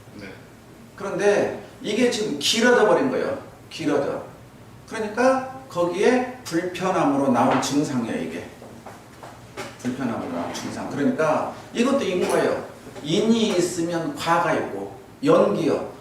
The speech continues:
Speaker 2: 이것이 있음으로 해서 저것이 있다, 그 말이야. 그게 불교의 연기법이에요, 연기법.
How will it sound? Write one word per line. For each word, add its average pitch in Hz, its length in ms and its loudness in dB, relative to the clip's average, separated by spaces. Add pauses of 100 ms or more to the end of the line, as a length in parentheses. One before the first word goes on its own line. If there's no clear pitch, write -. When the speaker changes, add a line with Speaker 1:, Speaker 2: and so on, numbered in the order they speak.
(180)
Speaker 2:
이것이 180 600 4
있음으로 160 580 2
해서 208 560 2
저것이 151 600 -2
있다, - 320 -4 (440)
그 - 60 -10
말이야. - 260 -8 (2250)
그게 208 220 -6
불교의 196 840 2
연기법이에요, 165 680 -6 (120)
연기법. 139 320 -10